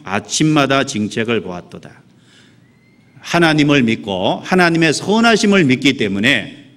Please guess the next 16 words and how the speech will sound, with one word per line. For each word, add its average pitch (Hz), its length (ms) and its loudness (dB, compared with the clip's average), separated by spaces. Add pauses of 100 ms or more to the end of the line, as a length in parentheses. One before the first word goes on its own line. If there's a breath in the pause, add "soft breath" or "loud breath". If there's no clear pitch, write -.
하나님 147 520 0
앞에 120 300 0
마음을 110 600 0
바르게 98 360 -4
하고 90 640 -6 (140 loud breath)
손을 208 400 2
씻는다는 147 640 2
건 180 260 2 (180)
행위를 220 480 4
반듯하게 127 800 -2
하려고 104 500 -4
애쓰고, 90 560 -12 (380 soft breath)
그런 214 320 4
삶을 196 480 4
살아감에도 220 880 4
불구하고 165 840 4